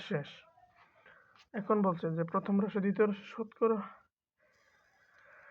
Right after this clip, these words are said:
শতকরা বের করতে বলছে। প্রথম রাশি দ্বিতীয় রাশির শতকরা করতে হবে। আচ্ছা, দ্বিতীয় রাশির শতকরা, প্রথম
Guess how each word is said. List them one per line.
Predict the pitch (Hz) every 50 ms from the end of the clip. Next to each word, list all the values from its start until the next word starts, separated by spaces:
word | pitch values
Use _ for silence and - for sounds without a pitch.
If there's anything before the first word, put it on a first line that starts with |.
| - - - - - - - - _ _ _ _ _ - - - - - - - - - -
শতকরা | 240 214 - - 220 208 190
বের | 196 175 -
করতে | 214 175 170 196 180 185
বলছে। | 180 170 - 190 170 170 - - - - _ _ _ _ _ _ _ _ _ _ _ _ _ _ _ _ _ _ _ -
প্রথম | 220 208 - 214 202 196 208
রাশি | 196 196 - - 220 247 302 330 - _ _ _ _ _ _ _ _ _ _ _ _ _ _ _ _ _ _ _ _ _ _ _ _ _ _ _ _ - 254 180
দ্বিতীয় | 190 202 196 - 226 220 214 202 220 - - - - - - - - 190
রাশির | 190 175 - - 202 190 170 175 -
শতকরা | 208 202 196 - - 190 170 165 151 156 -
করতে | 165 165 165 - 160
হবে। | 151 156 180 170 165
আচ্ছা, | 165 165 170 151 156
দ্বিতীয় | 165 165 165 - 202 190 180 170 175 170
রাশির | 170 170 - - - - 185 180 185 170 175 - - -
শতকরা, | - 185 170 175 - - 156 151 - - _ _ _ _ _ _ _ _ _ _ _ _ _ _ _ _ _ - 427 440 _ _ _ _ _ _ _ _
প্রথম | _ - - - 175